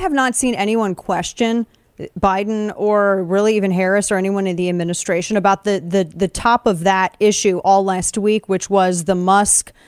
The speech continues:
uh, Graham argument and Musk's proposal about, I guess, kind of shared administration of Crimea and the Donbas region, which, you know, I mean, it, it, is that, I mean, it seems kind of we're, we're at that sort of point. Is this territory or independence? I don't know.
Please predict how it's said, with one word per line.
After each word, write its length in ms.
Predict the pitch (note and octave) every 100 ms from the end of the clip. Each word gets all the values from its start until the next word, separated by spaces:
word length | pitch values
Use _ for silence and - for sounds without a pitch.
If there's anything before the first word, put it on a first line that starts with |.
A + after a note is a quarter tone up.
| _ _
uh, 240 | - F#3+ F3
Graham 580 | E3 F3+ F#3+ G#3 G#3+ A3
argument 640 | G#3 G#3 G3 G#3+ G#3 G#3 -
and 280 | G3 F#3
Musk's 480 | F#3 G3 G#3+ - -
proposal 880 | - A3+ G3 G3 F#3+ F3+ G3 F#3+ F#3+
about, 520 | F#3 F3 F3+ F3 F3 - - - -
I 160 | G3 F#3+
guess, 240 | G#3 F#3+
kind 200 | - G#3
of 80 | F#3
shared 360 | - G#3+ G3+
administration 880 | G3+ G3 F#3 F3 - F#3+ F#3 G#3 F#3
of 380 | F#3+ F3+ F3 E3+
Crimea 500 | - G#3 F#3 F#3 F#3
and 240 | F#3 F#3 F3
the 80 |
Donbas 480 | E3 F3+ F3+ F#3 F3+
region, 460 | F#3+ F3+ E3+ F3+ F3 - - -
which, 300 | E4+ E4+ -
you 80 | G4+
know, 200 | G3+ A3+
I 100 | B3+
mean, 200 | C#4+ B3+
it, 180 | B3 -
it, 200 | B3 A3
is 180 | B3 G#3+
that, 240 | C4 C4 -
I 60 |
mean, 160 | B3 B3+
it 100 | G3+
seems 260 | - C#4+
kind 220 | - B3+ A#3+
of 140 | G3
we're, 240 | A3 A3+
we're 320 | F#3+ G#3 G#3 -
at 240 | G3 G#3+
that 160 | - F#3
sort 220 | - A3
of 100 | F#3+
point. 300 | - A#3 A#3
Is 120 | F#3+
this 200 | G3+ G3
territory 720 | - G#3+ G#3 G#3+ A3+ G#3+ G#3 G3+
or 380 | - F#3+ F#3+ F3+
independence? 640 | F3 E3 G#3+ G#3+ G#3+ G#3
I 120 | -
don't 120 | F#3+ F#3
know. 300 | F#3+ G3